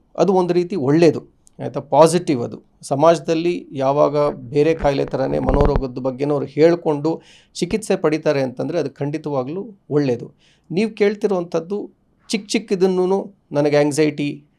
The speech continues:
ನನಗೆ ಏನೋ, ಆ, ಡಿಪ್ರೆಷನ್ನು" ಅನ್ನೋಂಥದ್ದು ಏನಿದೆಯಲ್ಲ, ಅದು ಒಳ್ಳೇದಲ್ಲ. But,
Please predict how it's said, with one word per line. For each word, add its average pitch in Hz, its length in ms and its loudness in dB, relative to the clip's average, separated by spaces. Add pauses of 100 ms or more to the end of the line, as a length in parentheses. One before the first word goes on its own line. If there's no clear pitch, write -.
(180)
ನನಗೆ 143 360 0 (460)
ಏನೋ, 143 280 -6
ಆ, 135 580 -8
ಡಿಪ್ರೆಷನ್ನು" 147 1000 -4
ಅನ್ನೋಂಥದ್ದು 147 440 -4
ಏನಿದೆಯಲ್ಲ, 147 380 -4 (1300)
ಅದು 196 180 4 (960)
ಒಳ್ಳೇದಲ್ಲ. 160 920 2 (380)
But, 196 340 -4